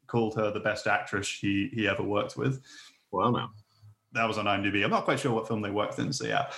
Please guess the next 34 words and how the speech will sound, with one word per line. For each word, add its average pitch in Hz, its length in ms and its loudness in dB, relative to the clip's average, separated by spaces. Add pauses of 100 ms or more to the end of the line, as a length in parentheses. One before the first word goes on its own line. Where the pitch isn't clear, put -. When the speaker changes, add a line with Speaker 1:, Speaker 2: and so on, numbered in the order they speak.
(160)
Speaker 1:
But 160 140 0
yeah, 180 160 2
I 139 80 2
think 220 240 0
he 226 120 2
actually, 170 440 2
I 143 80 4
Speaker 2:
Alec, 151 80 4
Speaker 1:
think 180 120 0
Speaker 2:
Alec 151 200 4
Baldwin 117 260 4
is 101 100 -2
not 104 280 0
in 85 100 2
this - 140 0
film. - 260 -6
Just - 140 -8
Speaker 1:
No, 120 80 2
Speaker 2:
to 98 60 2
point 120 80 4
Speaker 1:
he's 113 100 0
Speaker 2:
out. 120 60 4
Speaker 1:
not 110 100 0
in 104 80 -2
this 90 100 -4
film. 87 240 -2
He, 101 260 -2
they, 107 60 2
Speaker 2:
Um, 135 220 4
I, 139 200 2
Speaker 1:
the 160 120 0
Speaker 2:
I 151 80 6
Speaker 1:
budget 131 160 4
Speaker 2:
think 123 60 6